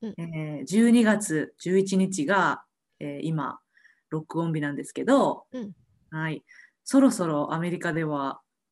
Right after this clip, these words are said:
Speaker 2: えー、今一大イベントのクリスマスがやってきますね。
Speaker 1: ね。もうあと何日？あと、ほ-、あ、ちょうど二週間じゃない？
Speaker 2: あ、そうだね。ほんと、
Speaker 1: うん。
Speaker 2: ほんと。うん、あと二週間でちょうど、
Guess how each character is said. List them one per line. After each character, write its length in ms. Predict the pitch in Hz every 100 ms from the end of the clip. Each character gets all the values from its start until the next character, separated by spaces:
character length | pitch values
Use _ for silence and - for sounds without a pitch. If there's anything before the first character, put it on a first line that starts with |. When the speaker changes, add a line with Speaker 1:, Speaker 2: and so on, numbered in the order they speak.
| -
Speaker 2:
え 100 | 151
ー、 20 |
今 220 | 151 165
一 240 | 160 - 247
大 200 | 240 226
イ 60 |
ベ 140 | 220 226
ン 80 | 185
ト 100 | 156
の 320 | 143 135 - -
ク 120 | 247
リ 60 |
ス 100 | 311
マ 100 | 392
ス 100 | 320
が 300 | 196 156 - - _ - - - -
や 80 | 165
っ 20 |
て 80 | 214
き 60 |
ま 200 | 220 170 - -
す 40 |
ね。 160 | 202 330
Speaker 1:
ね。 140 | 339 - - - - -
も 300 | 208 202 185
う 20 |
あ 80 | 202
と 400 | 196 175 170 170
何 160 | 214
日？ 240 | 180 - 202
あ 80 |
と、 80 | -
ほ-、 160 | - 240
あ、 140 | 247 -
ち 80 | -
ょ 120 | 294
う 20 | 302
ど 80 |
二 140 | 277 262
週 180 | 302 285
間 180 | -
じ 80 | -
ゃ 40 | -
な 80 |
い？ 100 | 294 _ _ _ _ _ _ _ _ _ _
Speaker 2:
あ、 220 | 208 214 -
そ 160 | 359
う 40 | 302
だ 120 | 160
ね。 140 | 208
ほ 100 | 254
ん 20 | 262
と、 60 |
Speaker 1:
う 20 | 262
ん。 40 | 220
Speaker 2:
ほ 40 |
ん 40 | 214
と。 160 | -
う 140 | 190 262
ん、 100 | 208
あ 80 | 214
と 80 |
二 140 | 196 214
週 180 | 285 262
間 180 | 175
で 120 | 156 151
ち 100 | 180
ょ 60 |
う 40 | 175
ど、 320 | 160 156